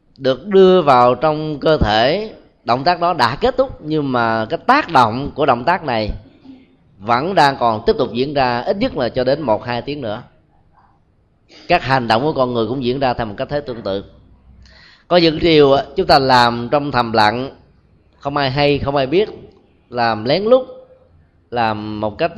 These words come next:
vô cớ, hay là làm một cách, ừm, bất đắc dĩ, mà sau này mình có thể sẽ phải hối hận về lương tâm, cắn rứt, khó chịu, tưởng chừng nhưng không ai biết thì không có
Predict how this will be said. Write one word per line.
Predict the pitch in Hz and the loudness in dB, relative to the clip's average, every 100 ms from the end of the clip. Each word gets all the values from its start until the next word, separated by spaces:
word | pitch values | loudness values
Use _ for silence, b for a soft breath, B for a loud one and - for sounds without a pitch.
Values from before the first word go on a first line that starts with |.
| 143 | -2
vô | 151 147 | 0 2
cớ, | 165 196 247 220 - | 2 2 2 -4 -12
hay | 135 131 | -8 -6
là | |
làm | 113 110 104 | -2 -2 -4
một | 101 | -8
cách, | 170 180 | -6 -6
ừm, | 160 135 131 127 127 123 120 113 113 | -8 -8 -8 -8 -8 -10 -14 -16 -6
bất | 196 | -4
đắc | 220 143 | -2 -2
dĩ, | 131 120 208 214 - | 0 0 -2 -6 -18
mà | 107 107 | -14 -6
sau | - 143 147 | -2 0 2
này | 135 113 120 | 2 0 -2
mình | 117 107 | -6 -8
có | 117 143 | -6 -4
thể | 104 107 147 165 | -4 -4 -4 -6
sẽ | 127 131 | -8 -10
phải | 113 98 127 | -6 -6 -6
hối | 147 165 | -8 -8
hận | 165 117 | -8 -6
về | 110 | -6
lương | 135 131 | -6 -4
tâm, | 147 139 _ _ _ _ _ _ _ _ _ _ _ - | -6 -6 _ _ _ _ _ _ _ _ _ _ _ -6
cắn | 160 190 | -4 -2
rứt, | 220 262 - | -2 -4 -6
khó | - 180 | -4 -4
chịu, | - 113 120 120 - _ _ _ _ _ _ - | -2 0 0 -2 -14 _ _ _ _ _ _ -4
tưởng | 120 175 | -2 0
chừng | 170 131 120 | 0 -2 -2
nhưng | 127 143 139 135 139 135 131 131 127 123 117 | -4 -2 -2 -4 -6 -6 -8 -8 -10 -10 -14
không | - 143 | -8 -4
ai | 135 | -4
biết | 127 180 180 | -2 -2 -2
thì | 110 | -4
không | 117 | -6
có | 135 156 165 156 131 | -6 -6 -4 -6 -8